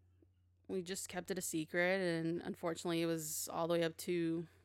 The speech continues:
two thousand sixteen, I wanna say.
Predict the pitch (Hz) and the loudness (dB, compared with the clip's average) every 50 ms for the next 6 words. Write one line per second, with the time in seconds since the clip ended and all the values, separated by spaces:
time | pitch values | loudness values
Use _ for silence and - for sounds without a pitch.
0 | - - - - - _ _ _ - - _ _ _ _ _ _ _ _ _ _ | -20 -20 -20 -20 -20 _ _ _ -20 -20 _ _ _ _ _ _ _ _ _ _
1 | _ - - 208 - 226 233 220 226 208 - 208 - - - - 170 165 190 196 | _ -10 -6 0 2 2 2 2 0 -2 -2 -2 -4 -6 -4 -2 0 2 2 2
2 | 160 156 156 156 156 156 165 - - 165 170 175 175 170 180 | 0 0 -2 -2 -4 -4 -4 -4 -4 -2 -2 -2 -2 -4 -6